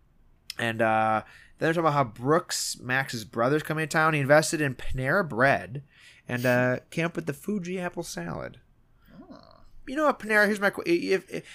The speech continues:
Speaker 1: if a Panera investor is listening right now, lower your prices.
Speaker 2: Yeah.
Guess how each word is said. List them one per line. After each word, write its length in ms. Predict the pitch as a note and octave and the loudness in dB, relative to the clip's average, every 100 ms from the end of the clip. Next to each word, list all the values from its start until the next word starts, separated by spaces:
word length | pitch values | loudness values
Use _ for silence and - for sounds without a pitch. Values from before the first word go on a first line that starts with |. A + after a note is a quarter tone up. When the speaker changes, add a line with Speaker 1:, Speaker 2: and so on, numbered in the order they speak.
| - | -6
Speaker 1:
if 160 | G3+ G#3 | -2 -2
a 80 | |
Panera 420 | G#3 G3+ B3 D4+ C#4+ | -2 0 2 4 2
investor 380 | C#3 C#3+ C#3 | 4 4 4
is 80 | C#3+ | 0
listening 300 | C3 - C#3 | -2 -4 -2
right 180 | C#3 C3 | -2 -2
now, 320 | C#3 C#3 C#3+ _ _ _ - | -4 -4 -6 _ _ _ -2
lower 280 | G3 A3 | 2 4
your 100 | F#3 | 4
prices. 600 | D3 A2+ G2+ - - - - _ _ _ - | 2 -2 -4 -6 -8 -10 -14 _ _ _ -18
Speaker 2:
Yeah. 200 | C3+ | -14